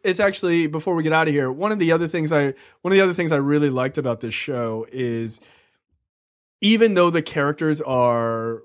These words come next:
for the most part, fairly despicable, right? M-, minus really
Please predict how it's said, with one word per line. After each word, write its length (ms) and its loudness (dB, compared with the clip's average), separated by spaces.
for 240 4
the 100 6
most 360 2
part, 300 -2
fairly 400 -4
despicable, 540 -16
right? 320 -10
M-, 220 -6
minus 400 0
really 460 0